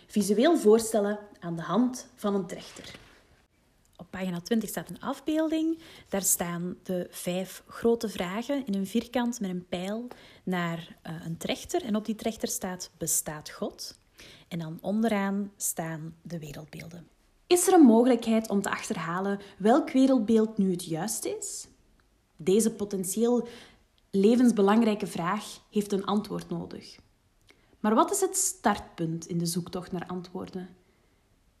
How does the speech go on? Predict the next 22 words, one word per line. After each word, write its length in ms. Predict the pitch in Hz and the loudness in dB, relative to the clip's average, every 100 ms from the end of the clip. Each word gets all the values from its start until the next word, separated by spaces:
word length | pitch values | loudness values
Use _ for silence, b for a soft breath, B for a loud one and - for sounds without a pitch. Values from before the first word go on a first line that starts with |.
| _ | _
Is 100 | - | -4
het 120 | 262 302 | 0 6
niet 160 | 359 | 4
gewoon 500 | - 302 294 269 226 | 6 6 8 8 4
woord 320 | 180 202 226 | 2 4 4
tegen 260 | - 220 208 | 2 0 0
woord 320 | 170 185 202 | 0 0 -2
van 140 | 208 185 | -4 -4
ideologieën, 720 | 190 185 170 170 185 214 214 - - | -2 -2 -2 -2 0 0 0 -4 -4
ideologieën 840 | 220 196 202 185 175 170 202 220 208 | -2 2 4 4 2 -2 2 2 2
en 140 | 185 | -2
religies? 680 | 175 170 208 - 294 - - b b b b b b b b b b b b | -2 -2 -4 -4 -6 -6 -12 b b b b b b b b b b b b
Hoe 260 | b 254 330 | b 8 8
kun 220 | 349 320 | 8 8
je 80 | 320 | 8
de 160 | 254 196 | 6 4
waarheid 540 | 190 202 202 202 202 | 4 2 0 -2 -4
van 120 | 202 | -4
een 140 | 180 165 | -2 -2
wereldbeeld 580 | 165 180 170 175 170 | -2 -2 -4 -4 -2
nu 120 | 175 165 | -4 -4
bewijzen? 760 | 170 139 143 156 165 - - | -4 -8 -8 -10 -10 -12 -14